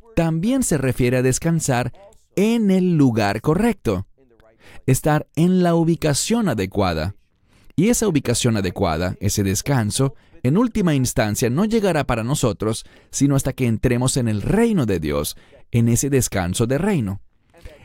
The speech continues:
Ese descanso de reino llegará porque estaremos en la mismísima presencia de Dios. Allí es donde pertenecemos,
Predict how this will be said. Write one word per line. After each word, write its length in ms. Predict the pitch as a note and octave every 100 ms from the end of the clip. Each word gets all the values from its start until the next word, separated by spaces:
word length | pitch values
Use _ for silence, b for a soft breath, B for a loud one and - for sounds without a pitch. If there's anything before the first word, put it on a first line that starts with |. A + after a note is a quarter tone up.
| -
Ese 240 | A3 C#4
descanso 480 | C#4 A#3 E3+ D#3 C#3+
de 140 | A#2
reino 320 | G2 G2 E2+ F#2+
llegará 440 | B2 C#3+ C#3+ C#3+
porque 420 | - C#3+ C3 A#2 -
estaremos 800 | A#2+ A#2 B2 A#2 C3 G#2 A#2+ - b b -
en 200 | D3 E3
la 120 | E3
mismísima 840 | D#3+ D#3 - D#3+ C4 D4 D#3 A#2+ G2
presencia 600 | A#2 A2 A2+ E2+ E2 F2+
de 120 | G2+
Dios. 400 | D3+ A2 - - A#2 _ _ _ _ _ B B B
Allí 460 | A2+ G#2 A#2 A#3 D#3+
es 100 | A2
donde 240 | A#2 G#2+
pertenecemos, 880 | A2+ F#2+ A2 F2+ - F#2 D2+ -